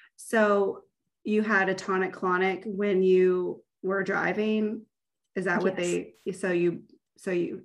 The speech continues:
Speaker 1: to you, your perception was you, you lost your vision. Um,
Speaker 2: Mm-hmm.
Speaker 1: but I guess you can say that you blacked out, as you do when,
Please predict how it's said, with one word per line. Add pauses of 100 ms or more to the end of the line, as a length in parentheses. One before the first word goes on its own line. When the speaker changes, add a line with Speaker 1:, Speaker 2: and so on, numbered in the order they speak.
(140)
Speaker 1:
to
you,
your
perception
was
you, (220)
you
lost
your
vision. (540)
Um,
Speaker 2:
Mm-hmm. (200)
Speaker 1:
but
I
guess
you
can
say
that
you
blacked
out, (220)
as
you
do
when,